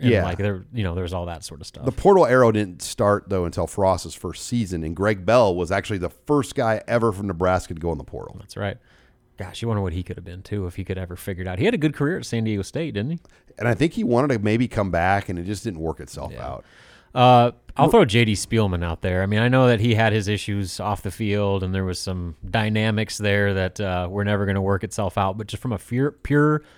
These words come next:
Speaker 1: football standpoint, he had a chance to go down as the greatest receiver in program history, t-, statistically.
Speaker 2: Maurice Washington
Speaker 1: Yeah.
Speaker 2: as well. That's
Speaker 1: Yeah.
Speaker 2: another one
Speaker 1: We'll
Speaker 2: I'll
Speaker 1: talk
Speaker 2: put
Speaker 1: about
Speaker 2: in there.
Speaker 1: ceiling that was never achieved.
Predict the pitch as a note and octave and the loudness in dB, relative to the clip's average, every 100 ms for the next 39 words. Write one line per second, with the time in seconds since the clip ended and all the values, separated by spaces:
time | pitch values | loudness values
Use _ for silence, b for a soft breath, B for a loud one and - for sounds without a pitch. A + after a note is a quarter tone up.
0 | b b - F3 E3 E3 D#3+ E3 E3 E3+ | b b 2 4 6 4 4 0 0 0
1 | E3+ F3 A2+ C#3+ D#3+ C3 C3+ C3 B2 A#2 | 0 0 0 4 4 2 0 0 2 2
2 | A2+ A2+ A2 G2 G2 G#2+ G2+ G2+ - G#2+ | 2 0 -2 -4 -2 0 -2 -4 -4 -4
3 | F#2 F2+ E2+ G2 F2+ F#2 F2+ F#2 - F2+ | -2 -4 -2 -2 -2 -2 -2 -4 -6 -8
4 | - G#2 - E3 D#3+ F#3+ G#2+ F2 - - | -4 -4 -2 0 4 4 2 -10 -16 -6
5 | A#2+ A#2+ G#2+ F#2+ F#2 - E2+ - - _ | 2 2 4 2 0 -2 -14 -16 -20 _
6 | - F#2+ G#2 - E2+ F#2 F2+ D#2+ F#2 G2+ | -12 -8 -8 -8 -6 -2 0 0 -2 -2
7 | F#2+ E2+ D2+ D2+ G#2+ D2+ D2 C#3 A2+ E2+ | -2 -2 -2 0 -2 -2 0 2 2 0
8 | E2+ F#2+ F2 F#2 E2+ F2 - F2 E2+ F2+ | -4 -6 -6 -6 -6 -8 -8 -10 -10 -12